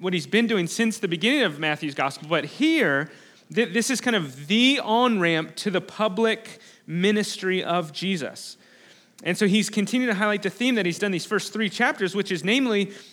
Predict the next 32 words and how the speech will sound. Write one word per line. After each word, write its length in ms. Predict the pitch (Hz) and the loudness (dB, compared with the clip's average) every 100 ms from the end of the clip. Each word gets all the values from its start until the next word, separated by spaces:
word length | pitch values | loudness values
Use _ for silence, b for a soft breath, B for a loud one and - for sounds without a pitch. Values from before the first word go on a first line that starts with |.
| B - | B -2
uh, 120 | 190 | 0
th-, 200 | 175 175 | 0 -2
that 180 | 190 156 | -2 -2
Jesus 440 | 160 233 247 247 | 2 2 4 0
is 260 | - 226 214 | 0 0 2
the 100 | 233 | 2
fulfillment 520 | 226 - 247 247 214 | 0 0 2 4 2
of 140 | 190 - | -2 0
God's 300 | 208 185 - | 2 0 -4
plan 640 | - 240 269 202 170 196 B B | -2 2 4 4 2 0 B B
for 260 | - 220 | 0 2
all 160 | 208 220 | 4 4
the 80 | 220 | 4
world, 400 | 247 247 107 - B B B | 4 2 0 -8 B B B
that, 140 | 190 | 2
that 140 | 202 185 | 4 4
he 120 | 214 | 2
came 340 | 208 247 233 | 2 2 4
as 140 | 190 175 | 2 0
the 80 | |
promised 480 | 175 220 226 233 - | -4 0 0 0 -2
one. 120 | 170 | -4
He's 200 | 156 185 | -2 -2
the 80 | 196 | 0
Messiah. 680 | 202 196 - 240 240 180 113 B B B | 0 0 2 2 4 2 -2 B B B
And 160 | 175 | 0
Matthew 320 | 175 202 220 196 | 4 2 2 2
has, 240 | 190 160 | 2 0
has 340 | 170 190 151 | -2 -2 -2
used 260 | 170 220 196 | 0 0 0
this 160 | 214 - | -4 -2
phrase, 340 | 220 185 | 2 2